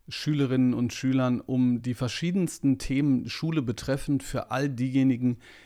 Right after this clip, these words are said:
die sich selber fortbilden wollen, die sich selber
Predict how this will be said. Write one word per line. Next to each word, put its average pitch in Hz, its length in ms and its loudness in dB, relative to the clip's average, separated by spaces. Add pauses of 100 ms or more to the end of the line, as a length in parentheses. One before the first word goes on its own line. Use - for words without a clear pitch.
(120)
die 127 440 0
sich 117 340 -6
selber 139 360 0
fortbilden 131 880 0
wollen, 131 340 2
die 120 220 0
sich 113 260 -6
selber 123 540 -2